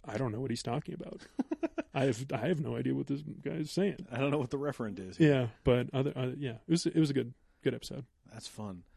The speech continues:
Speaker 2: It was when the Broncos were in the Super Bowl against the Panthers. This guy for Westword named, uh, Brian Badzmarowski, he wrote this piece about, it was called, like, ten Reasons the Panthers Are Gonna Smoke the Broncos.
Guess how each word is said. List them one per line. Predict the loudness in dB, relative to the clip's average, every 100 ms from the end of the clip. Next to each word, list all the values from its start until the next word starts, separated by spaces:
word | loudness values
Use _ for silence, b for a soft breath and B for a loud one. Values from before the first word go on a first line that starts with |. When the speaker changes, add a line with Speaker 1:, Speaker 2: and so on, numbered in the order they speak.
| _
Speaker 2:
It | -2
was | -2
when | 0 -2
the |
Broncos | -2 -2 -2 -2 -4
were | -4
in | -4
the |
Super | -6 -8 -8
Bowl | -8 -8 -8
against | -10 -10 -10 -10 -12
the |
Panthers. | -16 -12 -12 -12 -14 -14 -18 _
This | -6 -4
guy | -2 -4
for | -2
Westword | -2 -4 -6 -8 -8 -10 -14 -12
named, | -10 -8 -8
uh, | -8 -8 -6
Brian | -6 -4
Badzmarowski, | -4 -6 -6 -8 -8 -8 -8 -10 -10 b b b b b b
he | -8 -4
wrote | 0 -2
this | -2 -8
piece | -8 -10 -10 -10
about, | -12 -12 -14 -16 _ _ _
it | -20
was | -14
called, | -8 -8
like, | -8 -12
ten | -10 -6 -4
Reasons | -4 -4 -8
the | -10
Panthers | -10 -10 -8 -8
Are | -8
Gonna | -10
Smoke | -14 -12 -12
the | -12
Broncos. | -14 -14 -14 -18 -18